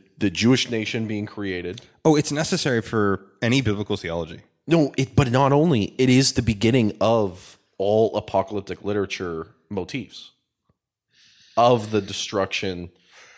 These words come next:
Speaker 1: the, the, the waters, the, like, it's the, it's the rock. Like, there, there's hints of it before in the flood, in the fall, in the Tower of Babel, right? Like,
Speaker 2: Mm-hmm.
Speaker 1: whatever.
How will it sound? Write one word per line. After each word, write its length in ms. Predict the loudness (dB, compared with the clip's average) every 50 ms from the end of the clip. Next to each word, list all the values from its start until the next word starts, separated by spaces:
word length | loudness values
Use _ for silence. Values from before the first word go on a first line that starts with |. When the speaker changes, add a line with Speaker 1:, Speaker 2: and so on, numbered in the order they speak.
| _ -4
Speaker 1:
the, 80 | -2
the, 140 | 0 0 0
the 160 | 2 2 0
waters, 800 | 0 2 2 2 4 4 2 2 0 -4 -4 -6 -8 -8 -10 -10
the, 300 | -6 -6 -4 -4 -6 -10 _ _ _ _ _ _ _ _ _ -4
like, 220 | -2 -2 -2 0 0
it's 240 | 0 2 2 0 0
the, 220 | 0 0 -2 -2 -4
it's 220 | -2 -2 -2 -2 -2
the 120 | -2 -4 -4 -4 -12 -10 -6
rock. 520 | -2 0 0 0 -2 -4 -6 -10 -18 -20 -20 -20 -20 _ _ -8
Like, 240 | -4 -4 -4 -2 -2
there, 120 | -2 -2
there's 280 | 0 0 -2 -2 -2 -6
hints 320 | -6 -4 -4 -4 -4 -4
of 80 | -4 -4
it 100 | -4 -8
before 560 | -10 -14 -10 -8 -4 -4 -2 -2 -4 -6 -8 -10
in 340 | -10 -8 -8 -8 -10 -12 -14
the 80 | -16
flood, 600 | -16 -16 -14 -8 -4 -4 -2 -2 -2 -4 -6 -8 -16 _ _ _ _ _ _ _ _ -12
in 140 | -10 -10 -10
the 60 | -12
fall, 640 | -14 -8 -6 -2 0 0 0 0 -2 -4 -6 -8 -12
in 100 | -16 -16
the 60 | -14
Tower 200 | -10 -6 -6 -6
of 100 | -6 -6
Babel, 320 | -10 -12 -10 -8 -8 -8 -6
right? 340 | -6 -4 -4 -6 -6 -6 -4
Like, 140 | -2 0 0
Speaker 2:
Mm-hmm. 120 | 0 0 -2
Speaker 1:
whatever. 400 | -2 -2 -2 -6 -10 -10 -12